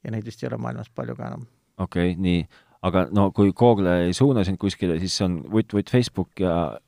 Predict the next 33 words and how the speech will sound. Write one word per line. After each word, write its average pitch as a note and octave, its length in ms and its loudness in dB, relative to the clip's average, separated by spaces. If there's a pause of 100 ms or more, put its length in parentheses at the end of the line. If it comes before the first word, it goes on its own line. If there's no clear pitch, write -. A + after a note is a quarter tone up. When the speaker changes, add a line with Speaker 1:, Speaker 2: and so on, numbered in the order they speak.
(100)
Speaker 2:
huvialagrupid, G#2 720 2
kus F2 160 -6
sa E2+ 80 -2
pead E2+ 100 -2
liituma G2 400 0
hakkama F2 220 -4
ja G2+ 80 6
ootama, F2 320 0
kuni F2+ 240 0 (480)
keegi F#2 180 0
Speaker 1:
Gruppides E3 480 4
liitutakse E3+ 640 0
tüüpiliselt C#3+ 560 -2
ikkagi B2 180 -6
automaatselt C#3 540 -4
tänapäeval. A2 320 -6 (160)
Speaker 2:
Aga F#2+ 220 0
Speaker 1:
Tuleb C#3 180 8
Speaker 2:
mingit- C#3 80 0
Speaker 1:
lihtsalt C#3+ 240 -4
meilile C#3+ 340 0
kiri, C#3+ 380 0
et - 160 -8
k-, B2 320 -4
kinnita C3+ 420 -6
oma A#2 260 -6
emaili A#2 460 -2
aadress A#2 460 -6
ja A#2+ 120 -6
kohe A2+ 280 -6
oled A2+ 160 -12
põmdi A#2 300 -4
liige. A#2+ 260 -6